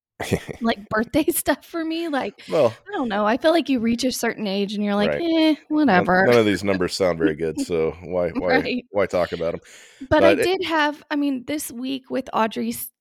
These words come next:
Speaker 2: Sweet sixteen, I did have lots of mama feels. I mean, listen, there, it was a week of, full of emotions from stressed out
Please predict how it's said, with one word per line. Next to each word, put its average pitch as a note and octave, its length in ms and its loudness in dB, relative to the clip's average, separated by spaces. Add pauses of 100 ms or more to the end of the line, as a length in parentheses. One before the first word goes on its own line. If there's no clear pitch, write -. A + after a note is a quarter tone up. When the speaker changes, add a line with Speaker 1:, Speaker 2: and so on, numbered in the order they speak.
Speaker 2:
Sweet A#3 340 -6
sixteen, G#3 640 -6 (200)
I G3+ 100 -6
did G#3+ 220 -2
have A#3 220 -2
lots G#3+ 340 0
of D4+ 80 4
mama A#3+ 320 4
feels. G#3+ 560 -2 (500)
I B3 60 2
mean, A3+ 300 -2 (440)
listen, A3 440 0
there, G#3+ 140 -2 (100)
it B3 60 0
was B3+ 180 0
a A#3 60 4
week A3+ 400 -4 (140)
of, G#3+ 300 -2
full B3+ 220 0
of A3 180 -2
emotions G#3+ 720 -4
from G#3 440 -4
stressed - 480 -2
out G3+ 320 2